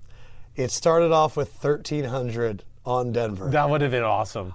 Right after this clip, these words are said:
Speaker 1: I was gonna go ten, ten, ten for everything and then
Speaker 2: Yeah.
Speaker 1: thirteen hundred on Denver, but I just needed some safety nets.
Speaker 2: I'm going twenty-four to ten Broncos, and I really think it's gonna be, like, one of those twenty-four seven games,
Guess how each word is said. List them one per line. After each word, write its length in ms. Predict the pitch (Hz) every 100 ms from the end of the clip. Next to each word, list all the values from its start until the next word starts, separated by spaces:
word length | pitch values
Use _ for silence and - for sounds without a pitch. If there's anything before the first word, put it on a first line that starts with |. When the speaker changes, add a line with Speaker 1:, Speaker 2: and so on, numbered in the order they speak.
| -
Speaker 1:
I 100 | 139
was 160 | 156
gonna 220 | 117 185 156
go 160 | 160
ten, 340 | 147 - 165 170
ten, 240 | 165 160
ten 220 | 151 151
for 180 | 135 151
everything 500 | 151 151 151 - 135
and 120 | 135
then 140 | 135 117
Speaker 2:
Yeah. 20 |
Speaker 1:
thirteen 520 | 101 151 147 - 156
hundred 280 | 131 139 135
on 200 | 139 131
Denver, 420 | 131 143 151 175 170 - -
but 100 | 151
I 100 | 143
just 200 | 147 135
needed 320 | 147 151 143
some 200 | - 131
safety 420 | - 135 120 -
nets. 320 | 117 104 - 170
Speaker 2:
I'm 180 | 233
going 260 | 262 247 202
twenty-four 680 | - 214 220 226 - 214 185
to 120 | 147
ten 640 | - - 175 156 127 120
Broncos, 680 | 117 143 135 131 113 107 107
and 80 | 143
I 40 |
really 280 | 151 208 185
think 180 | 180 151
it's 100 | 139
gonna 200 | 151 143
be, 120 | 143
like, 160 | 135 127
one 120 | 143
of 60 | 131
those 160 | 120
twenty-four 720 | - - 165 160 143 151 139
seven 580 | 123 - 160 143 135 131
games, 640 | 123 123 123 120 117 101